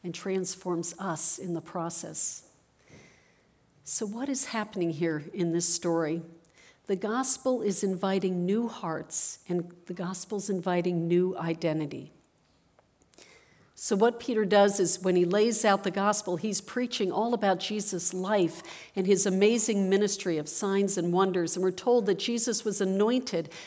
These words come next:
with the Holy Spirit and with power, and that Jesus died on the cross, that he was resurrected, that we might know forgiveness and reconciliation with God.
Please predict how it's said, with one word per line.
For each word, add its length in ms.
with 360
the 80
Holy 420
Spirit 640
and 300
with 320
power, 640
and 200
that 120
Jesus 480
died 560
on 140
the 80
cross, 720
that 160
he 80
was 200
resurrected, 960
that 160
we 140
might 300
know 160
forgiveness 800
and 200
reconciliation 920
with 200
God. 360